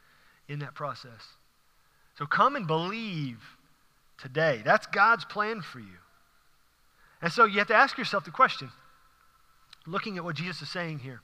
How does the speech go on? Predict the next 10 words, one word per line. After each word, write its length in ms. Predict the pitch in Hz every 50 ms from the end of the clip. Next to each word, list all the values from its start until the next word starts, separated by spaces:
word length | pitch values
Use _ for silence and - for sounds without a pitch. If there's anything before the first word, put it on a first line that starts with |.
| _ _ _ _ _ _ _ _ _ _ _ - - _ _ 139 123 -
do 260 | 180 214 262 285 285
you 560 | 247 180 147 160 190 202 202 196 202 208 175 - _ _ - - - -
hear 300 | 233 233 196 160 139 139
what 140 | 143 151
God 160 | 147 151 147 139
is 80 | 135
saying 380 | - - 185 170 156 147 135 - -
to 60 | 139
you 60 | 135 123 -
today? 320 | - 120 - 123 113